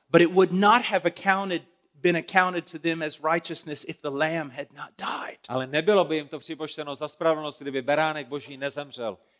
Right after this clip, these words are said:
Speaker 1: Every ounce of mercy God has ever shown to his people.
Speaker 2: Každý gram milosti, který Bůh zjevil svému lidu.
Speaker 1: In the Old Testament,
Speaker 2: Ve Starém zákoně,
Speaker 1: in the New Testament,
Speaker 2: v Novém zákoně,
Speaker 1: and until Christ comes again,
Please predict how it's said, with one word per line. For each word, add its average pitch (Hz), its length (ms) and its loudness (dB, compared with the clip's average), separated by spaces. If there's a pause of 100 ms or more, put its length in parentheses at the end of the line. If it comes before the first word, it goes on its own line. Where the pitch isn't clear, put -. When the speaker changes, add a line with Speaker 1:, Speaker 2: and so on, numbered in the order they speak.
(140)
Speaker 1:
Every 190 480 4 (160)
ounce 170 340 -6
of 143 120 -18
mercy 156 440 -4
God 151 300 0
has 147 200 -10
ever 156 220 -6
shown 156 380 -6
to 135 140 -16
his 123 160 -10
people. 135 500 -8 (920)
Speaker 2:
Každý 151 380 -2
gram 156 400 2
milosti, 165 420 -6
který 139 240 -4
Bůh 160 280 0
zjevil 175 300 -2
svému 156 380 -4
lidu. 156 240 -8 (340)
Speaker 1:
In 151 140 -4
the 151 140 0
Old 175 160 2
Testament, 190 500 -6 (200)
Speaker 2:
Ve 127 80 -6
Starém 175 400 0
zákoně, 185 440 -2
Speaker 1:
in 156 80 0
the 165 80 0
New 185 160 2
Testament, 143 520 -6
Speaker 2:
v - 20 -8
Novém 170 300 0
zákoně, 196 560 -6 (960)
Speaker 1:
and 165 160 2
until 196 380 2
Christ 185 480 -2
comes 180 260 -8
again, 170 460 -6